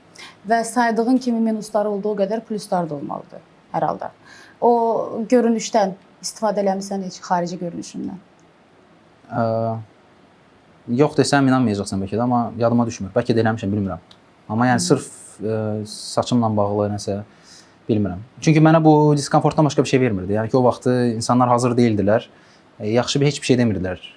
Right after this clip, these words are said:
Speaker 2: Yəni ki, onun saçı uzundur. Uzun saç gədə deyildilər orada. <laughs> Hansı oxuyan uzun saç gədə. Yəni ki, e,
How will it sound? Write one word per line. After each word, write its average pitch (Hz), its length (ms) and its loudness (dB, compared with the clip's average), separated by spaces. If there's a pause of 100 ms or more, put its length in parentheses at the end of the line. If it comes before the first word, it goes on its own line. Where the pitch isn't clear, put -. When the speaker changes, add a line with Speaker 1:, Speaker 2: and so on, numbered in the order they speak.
(120)
Speaker 2:
Yəni 101 200 -8
ki, 113 100 -6
onun 117 140 -2
saçı 117 200 0
uzundur. 113 280 0
Uzun 135 180 2
saç - 200 -2
gədə 127 200 2
deyildilər 90 340 -4
orada. - 440 -6 (140)
<laughs> - 400 0
Hansı 135 300 4
oxuyan 143 260 4
uzun 120 200 2
saç - 200 -4
gədə. 90 180 -2 (680)
Yəni 127 280 4
ki, 143 140 6 (520)
e, 117 160 -2